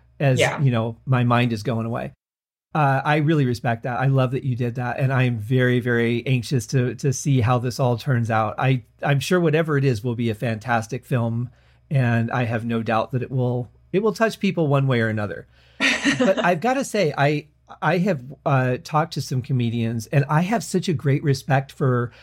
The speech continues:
Speaker 1: a comedian, because there is so much more than just writing a bunch of jokes or writing out a story and telling it in front of people, you have to be so aware of everything that's going on in the room, what joke is hitting,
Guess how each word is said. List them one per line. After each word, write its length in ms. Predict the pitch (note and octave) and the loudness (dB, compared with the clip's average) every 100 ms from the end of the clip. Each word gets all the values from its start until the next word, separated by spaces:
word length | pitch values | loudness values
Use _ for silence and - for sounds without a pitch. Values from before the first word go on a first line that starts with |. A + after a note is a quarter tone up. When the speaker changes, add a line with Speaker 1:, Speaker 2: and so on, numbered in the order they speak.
| - _ - | -20 _ -2
Speaker 1:
a 100 | D#3 | -2
comedian, 500 | - D3+ F3 E3+ C3+ | 0 0 2 2 2
because 540 | C3 - C#3 C3+ A2+ | 0 0 0 0 -2
there 220 | C3+ G3+ | -2 0
is 140 | F#3+ - | 0 -2
so 240 | - E3 | -2 0
much 260 | G3 - C#3 | 0 -4 -4
more 340 | C3 C3+ B2+ | 0 2 0
than 240 | A2+ A#2 | -2 -6
just 480 | G#2+ C3+ B2 A#2 - - _ _ - | -2 0 2 0 -6 -20 _ _ -4
writing 340 | B2 A#2+ C3 | 0 2 2
a 40 | |
bunch 260 | C#3+ D#3+ E3 | 2 0 -2
of 80 | D#3 | -4
jokes 440 | D3+ C3 B2+ A2+ | 2 2 2 0
or 80 | B2+ | -2
writing 300 | A#2 A#2 B2+ | 0 0 0
out 120 | C3+ | 0
a 60 | C#3+ | 0
story 480 | - D#3 B2+ B2 A#2+ | -2 0 2 2 2
and 100 | A2+ | 0
telling 280 | C#3 C#3 | 0 2
it 80 | C3+ | 0
in 80 | - | -2
front 180 | D3 B2 | -2 -2
of 80 | A2 | -2
people, 440 | G3 - B2 A2+ - _ _ | -2 0 -2 -2 -8 _ _
you 140 | D3+ | 0
have 160 | A#3+ A#3 | 0 0
to 60 | F#3+ | 0
be 120 | E3 | 0
so 260 | - E3+ F3 | 2 2 2
aware 420 | C#3 B2+ B2+ A#2 | 2 2 2 2
of 120 | A2 | 0
everything 460 | - C3+ D3 C3+ D3+ | -4 -2 -2 0 0
that's 180 | C#3 - | 0 0
going 280 | C3+ B2+ | 0 2
on 100 | B2 | 0
in 80 | B2 | 0
the 100 | A#2+ | -2
room, 340 | A2+ A#2 A#2 B2 | -2 -2 -2 -4
what 360 | D3 A#2 E3 D#3 | -6 -2 -2 0
joke 320 | E3 D3 D#3 | -2 0 -2
is 140 | C#3+ | -4
hitting, 440 | D#3 D3 D3 D3 | -2 0 0 -2